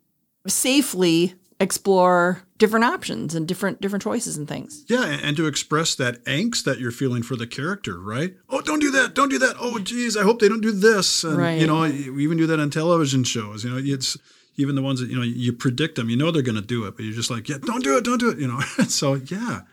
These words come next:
Speaker 1: And it really is a safe way to explore your emotions as well. You talked about Where the Red <laughs> Fern Grows. And I don't think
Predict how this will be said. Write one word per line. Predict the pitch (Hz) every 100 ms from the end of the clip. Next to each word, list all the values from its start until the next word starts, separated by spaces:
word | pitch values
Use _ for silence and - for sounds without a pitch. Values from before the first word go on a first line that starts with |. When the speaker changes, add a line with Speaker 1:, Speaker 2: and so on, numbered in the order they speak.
| -
Speaker 1:
And | 330
it |
really | 349 392 370
is | 320
a | 254
safe | - 233 226 226
way | 233 220 220
to | - 220 196 -
explore | 202 190 - 202 196 190
your | 175
emotions | - 170 151 156 - 135 160
as | 165
well. | 170 117 131
You | 175
talked | 170 165 -
about | 170 156
Where | 175 165
the | 165
Red | 170 151
<laughs> | -
Fern | - 190 165
Grows. | 156 151 139 160
And | -
I | 208
don't | 269 269
think | 208